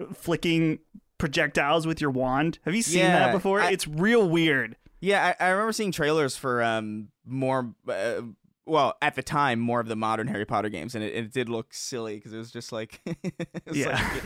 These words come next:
Speaker 2: it was like
Speaker 1: Pew,
Speaker 2: Vanquish
Speaker 1: pew, pew.
Speaker 2: almost. They're
Speaker 1: Yeah.
Speaker 2: just shooting spells, like, rapid fire, which all, just does not happen also in, in Harry Potter, <laughs> so it's, like, extra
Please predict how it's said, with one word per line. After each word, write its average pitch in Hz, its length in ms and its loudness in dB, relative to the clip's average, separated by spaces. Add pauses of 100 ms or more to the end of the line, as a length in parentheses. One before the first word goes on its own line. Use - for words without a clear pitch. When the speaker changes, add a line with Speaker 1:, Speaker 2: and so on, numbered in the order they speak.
(140)
Speaker 2:
it - 60 -14
was 165 80 -8
like 160 120 -2
Speaker 1:
Pew, 120 60 -14
Speaker 2:
Vanquish 139 440 0
Speaker 1:
pew, 339 80 0
pew. 120 80 0
Speaker 2:
almost. 131 360 0 (440)
They're 139 160 0
Speaker 1:
Yeah. 139 140 -2 (180)
Speaker 2:
just 135 200 -8
shooting 127 380 -6
spells, 120 640 0
like, 120 160 -4
rapid 117 540 -2
fire, 120 380 0
which - 260 -8 (340)
all, 117 220 0
just 120 260 -10
does 139 220 -12
not 107 180 -2
happen 110 440 -8
also 107 420 -10
in, 110 180 -8
in 143 160 -6
Harry 117 220 -2
Potter, 117 340 -4
<laughs> - 40 -8
so 123 120 -4
it's, - 160 -6
like, 120 180 -4
extra 135 580 -4